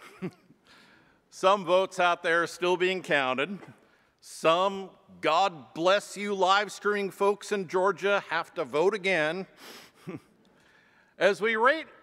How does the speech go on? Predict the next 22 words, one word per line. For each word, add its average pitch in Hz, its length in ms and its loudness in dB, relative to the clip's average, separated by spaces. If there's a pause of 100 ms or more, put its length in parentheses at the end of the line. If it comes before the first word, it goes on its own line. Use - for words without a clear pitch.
(100)
for 208 220 -2
all 247 300 2
the 208 100 -2
final 214 480 -2
tabulations, 156 1200 -2
I'm 143 280 -2
curious, 190 800 -2 (640)
how 110 180 -2
did 120 220 -8
you 135 60 -12
do? 127 440 2 (480)
<laughs> - 880 -20
I'm 226 160 0
not 339 180 4
asking 226 460 0
about 160 400 2 (180)
your 143 280 2
candidates 120 960 -6
or 110 260 -8
your 117 400 -2
favorite 127 720 -4
political 139 680 -6